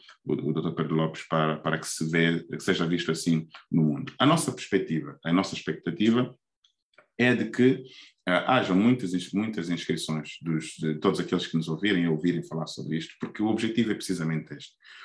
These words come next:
Quando nós estamos a falar de Web Summit, como dizias, ah, que já está na agenda de muitas startups africanas, nós estamos a falar de mercado,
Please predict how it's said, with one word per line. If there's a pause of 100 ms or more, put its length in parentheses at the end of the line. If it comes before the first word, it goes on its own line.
Quando
nós
estamos
a
falar
de
Web
Summit, (280)
como
dizias, (360)
ah,
que
já
está
na
agenda
de
muitas
startups
africanas,
nós
estamos
a
falar
de
mercado,